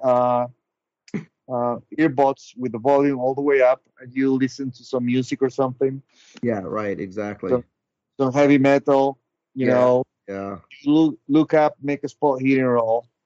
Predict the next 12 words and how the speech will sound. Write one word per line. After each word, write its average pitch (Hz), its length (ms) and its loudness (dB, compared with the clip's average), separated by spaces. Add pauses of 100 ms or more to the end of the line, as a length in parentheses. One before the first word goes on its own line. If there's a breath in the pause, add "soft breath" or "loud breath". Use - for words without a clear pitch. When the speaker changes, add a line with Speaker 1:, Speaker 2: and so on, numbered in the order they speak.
(3750)
Speaker 2:
Ugh. 107 420 -14 (1700 loud breath)
Put 107 140 -12
some 92 180 -14
points - 420 -16
in, 92 180 -14
but 92 120 -12
I 95 60 -12
don't 95 200 -16
think 90 200 -16
I 87 40 -12
put 95 220 -14
enough. 95 320 -12